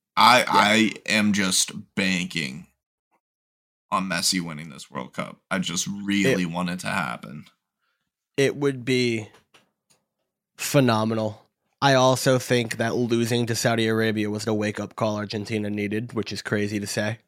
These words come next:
Speaker 1: Yeah.
Speaker 2: 'Cause they've been on one since then. They've looked so different, looked so much better. I think
Speaker 1: They
Speaker 2: it was
Speaker 1: were
Speaker 2: the wake-up
Speaker 1: on
Speaker 2: call
Speaker 1: one
Speaker 2: they needed.
Speaker 1: before that too,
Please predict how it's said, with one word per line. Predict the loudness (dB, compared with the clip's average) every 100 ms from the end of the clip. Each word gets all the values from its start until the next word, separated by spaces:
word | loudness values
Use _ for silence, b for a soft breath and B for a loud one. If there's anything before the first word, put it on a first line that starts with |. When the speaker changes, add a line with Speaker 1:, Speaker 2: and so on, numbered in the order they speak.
| _ _ _ _ -4
Speaker 1:
Yeah. | -2 -2 -8 _ _ _ _ _ _ _
Speaker 2:
'Cause | 2 4
they've | 4 4
been | 4
on | 4 0 -2
one | -4 -6
since | -6 -4 -6
then. | -4
They've | -4 0
looked | 0 0
so | 0 2 4 2
different, | 0 -2 -4 -2
looked | -6 -6
so | -4 0 2 2
much | 0 0
better. | -2 0 -2
I | -2
think | -2 4
Speaker 1:
They | 4
Speaker 2:
it |
was | 6 4
Speaker 1:
were | 6
Speaker 2:
the |
wake-up | 6 8 8
Speaker 1:
on | 8
Speaker 2:
call | 8 8
Speaker 1:
one | 6
Speaker 2:
they | 4
needed. | 2 0
Speaker 1:
before | 2 4 4
that | 2 0 -2
too, | -4 0 0 0 -4